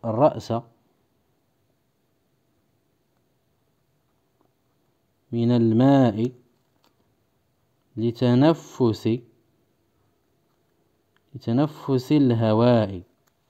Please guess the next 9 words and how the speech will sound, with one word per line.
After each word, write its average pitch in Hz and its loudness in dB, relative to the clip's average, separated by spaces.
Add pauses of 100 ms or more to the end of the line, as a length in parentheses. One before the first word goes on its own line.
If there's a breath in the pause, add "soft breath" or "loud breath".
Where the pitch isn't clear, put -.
(120)
نخرج 110 -4 (840)
الرأس 123 2
من 123 2
الماء 110 -2
لتنفس 131 2
الهواء. 117 2 (1500)
ما 208 6
سأقوم 175 4
به؟ 90 -4